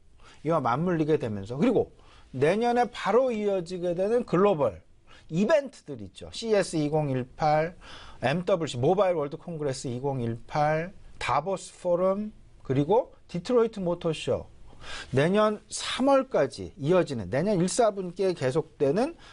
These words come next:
글로벌 시장 내의,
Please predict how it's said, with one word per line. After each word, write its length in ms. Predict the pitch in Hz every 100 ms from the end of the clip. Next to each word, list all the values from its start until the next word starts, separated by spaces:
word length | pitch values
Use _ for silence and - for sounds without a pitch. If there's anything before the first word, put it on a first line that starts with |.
| -
글로벌 480 | - 214 208 143 90 _ _ _ _ - _
시장 540 | - 170 185 170 143 120
내의, 480 | 120 123 180 277